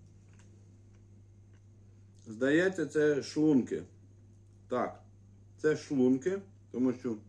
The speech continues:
попадається внутрішня стінка шлунка. Я добре знаю, яка вона є, тому що якраз недавно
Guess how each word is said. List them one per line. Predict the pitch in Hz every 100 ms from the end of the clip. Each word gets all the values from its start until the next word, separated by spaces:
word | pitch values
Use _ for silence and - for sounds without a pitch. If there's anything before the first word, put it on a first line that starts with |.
| - - - - - - - - - - 123
попадається | 123 127 131 127 117 110 101 - - - - - - - - - - 104
внутрішня | 113 135 123 120 110 127 110 - -
стінка | - - 135 110 101
шлунка. | 101 - 135 160 185 185 - - - -
Я | 120 120
добре | 131 113 117 113 -
знаю, | - 104 123 117 104 98 - - - - - - -
яка | 110 113 131
вона | 117 120 120
є, | 135 170
тому | 143 131
що | 120 -
якраз | 120 113 131 113
недавно | 117 113 135 156 151